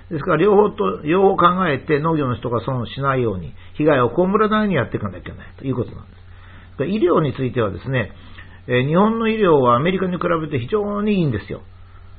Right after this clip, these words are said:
えーっと、私、この前、あの、えー、高齢化率と医療費の関係を示しましたが、アメリカが最悪なんですよ。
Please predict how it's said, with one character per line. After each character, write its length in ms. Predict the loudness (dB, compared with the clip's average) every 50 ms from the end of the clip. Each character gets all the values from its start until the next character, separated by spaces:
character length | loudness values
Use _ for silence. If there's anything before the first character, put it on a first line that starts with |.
| -16 -6
え 240 | -2 0 0 0 0
ー 20 | 0
っ 20 | 0
と、 80 | 0
私、 380 | 0 2 2 0 0 0 -4 -2
こ 120 | -2 0
の 140 | 0 0 0
前、 320 | 2 2 2 4 4 2
あ 160 | 0 0 -2 -2
の、 500 | -2 -4 -4 -4 -4 -4 -6 -6 -8 -10 -12 -16 -18 -20 -20 -20 -20 -20 -20 -18 -8
え 180 | -6 -4 -4 -2
ー、 20 | 2
高 160 | 2 4 4
齢 140 | 4 4 4
化 100 | 4 4
率 140 | 4 2 -2 -8 -6 -2
と 320 | -2 0 0 0 -2 -2
医 80 | -2 0
療 120 | 2 4
費 120 | 4 4 2
の 100 | 0 -2
関 280 | -2 -2 -2 -2 -6 -4
係 180 | -4 -2 0
を 100 | 0 -2
示 240 | -2 -4 -4 -4 -4
し 60 | -6
ま 120 | -6 -8 -10
し 80 | -10
た 120 | -10 -10 -8
が、 240 | -8 -8 -8 -6 -2
ア 40 |
メ 120 | 0 0 0
リ 120 | 0 -2
カ 120 | -2 -2 -2
が 140 | -2 -2 0 0
最 200 | 0 2 2 0
悪 160 | 0 -2 -4
な 140 | -4 -4 -4
ん 60 | -4
で 140 | -6 -8 -10
す 60 | -10
よ。 120 | -12 -12